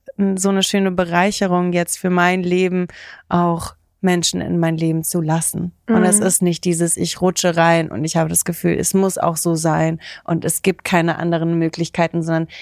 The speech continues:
Speaker 1: es sind aktive Entscheidungen, super bewusste Entscheidungen und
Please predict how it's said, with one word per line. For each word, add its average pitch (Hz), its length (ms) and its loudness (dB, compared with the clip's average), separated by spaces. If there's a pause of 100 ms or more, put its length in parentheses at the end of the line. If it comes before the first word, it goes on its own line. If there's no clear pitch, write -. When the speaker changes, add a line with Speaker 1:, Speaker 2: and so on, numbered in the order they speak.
Speaker 1:
es - 160 -8
sind 165 160 -4
aktive 185 600 -2
Entscheidungen, 165 880 0 (280)
super 190 360 0
bewusste 170 560 0
Entscheidungen 165 800 0
und 160 300 -4